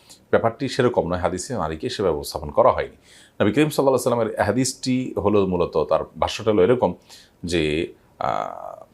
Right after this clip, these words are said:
দুনিয়াতে আল্লাহ রাব্বুল আলামিন যা কিছু রেখেছেন, তার সবগুলোই উপভোগ্য। এর মধ্যে সবচাইতে বেশি উপভোগ্য হলো একজন সতী সাধ্বী এবং একজন ভালো জীবনসঙ্গিনী।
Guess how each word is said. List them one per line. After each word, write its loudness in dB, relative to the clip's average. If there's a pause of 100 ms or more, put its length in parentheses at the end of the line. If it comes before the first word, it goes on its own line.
(200)
দুনিয়াতে 2
আল্লাহ 2
রাব্বুল 0
আলামিন 2
যা 4
কিছু -4
রেখেছেন, -4
তার 0
সবগুলোই -2
উপভোগ্য। -4 (760)
এর 6
মধ্যে 4
সবচাইতে 2
বেশি 2
উপভোগ্য 2
হলো 2 (300)
একজন -4 (480)
সতী -2
সাধ্বী -2
এবং -2
একজন -2 (140)
ভালো -2
জীবনসঙ্গিনী। -2